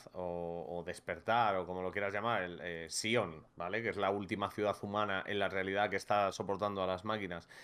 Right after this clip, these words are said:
Es la realidad real, pero es que de repente resulta que no hay u-, no, no es así.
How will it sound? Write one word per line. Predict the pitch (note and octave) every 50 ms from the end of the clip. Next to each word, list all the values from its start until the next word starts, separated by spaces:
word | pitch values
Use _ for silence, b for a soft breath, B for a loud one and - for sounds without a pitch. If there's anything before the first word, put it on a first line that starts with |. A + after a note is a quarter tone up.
| B B B B B
Es | - G#2 G2+
la | G#2 G2 F#2
realidad | F2+ F#2 G#2 G#2+ G#2 G#2 G2+ G2+ G#2 G2+ G2+ G2
real, | F#2+ G#2 G#2+ A2 A2+ B2 C#3+ D#3 E3+ F#3+ A3 A#3+ - B B B B B _ _ _ _ _ -
pero | - B2 A2+ A#2+
es | A2+
que | - B2+ A#2+
de | A#2+ A#2
repente | A2 A#2 A2 B2 A#2 A2+ C3 C3
resulta | C3 B2+ A#2 - C3+ C3+ B2 C#3+ E3 F3
que | E3+ - B2+ A2+
no | G#2+ G#2+ G#2 G#2 A2 A#2 B2 C3
hay | C#3 C#3+ C3+ B2+
u-, | A#2+ A2 A2
no, | G2+ G#2+ G#2+ G#2 G#2+ A2 A2 A2+ A2+ -
no | B2 A#2 A2+ A#2+ C3 C#3
es | C#3+ C#3 -
así. | B2 G#2 - - E3+ G3 -